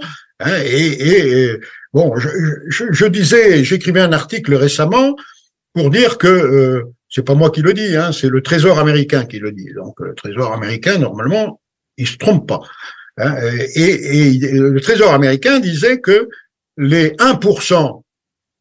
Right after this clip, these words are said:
les plus riches américains détenaient en mille neuf cent quatre-vingt-neuf dix-sept pour cent de toute l'Amérique, enfin de,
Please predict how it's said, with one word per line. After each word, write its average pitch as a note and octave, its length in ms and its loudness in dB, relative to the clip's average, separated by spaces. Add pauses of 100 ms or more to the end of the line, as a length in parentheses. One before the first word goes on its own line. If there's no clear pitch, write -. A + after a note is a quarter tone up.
(120)
les B2 120 -2
plus D#3 160 -2
riches D3 320 0
américains C#3 680 0 (420)
détenaient G3 880 2
en B2 400 -4
mille A3+ 160 4
neuf A#3 160 2
cent G3+ 140 2
quatre-vingt-neuf D#3+ 640 0
dix-sept A3 500 0
pour C#3+ 160 -8
cent D#3+ 380 0 (360)
de C3+ 100 4
toute B3+ 400 2
l'Amérique, E3+ 500 2
enfin C#3+ 180 -2
de, B2 180 -4